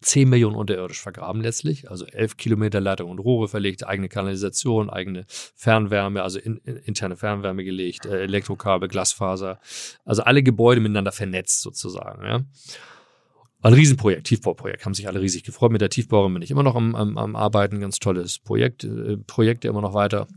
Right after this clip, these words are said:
Dann wird es, und da hatte ich das Glück, also es stellen sich ja manchmal so komische Sachen auch wieder als, äh,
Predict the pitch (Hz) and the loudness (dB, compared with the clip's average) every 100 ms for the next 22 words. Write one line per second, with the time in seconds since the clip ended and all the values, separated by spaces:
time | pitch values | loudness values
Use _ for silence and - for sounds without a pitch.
0 | - _ - 107 107 104 - - _ 107 | -20 _ 2 4 4 2 -6 -10 _ 0
1 | 113 - _ 117 127 165 170 - 104 - | 0 -2 _ 2 4 2 0 -2 -4 -2
2 | 107 123 226 - _ _ _ 110 110 110 | 4 6 4 -2 _ _ _ 0 0 0
3 | - 120 - - 131 151 135 120 131 147 | -4 -4 -2 4 6 6 4 4 4 2
4 | 127 - 139 151 139 113 120 131 113 110 | 2 0 2 4 4 4 2 -2 -6 0
5 | 120 104 104 - - - _ _ - | 4 4 2 -2 -8 -20 _ _ -14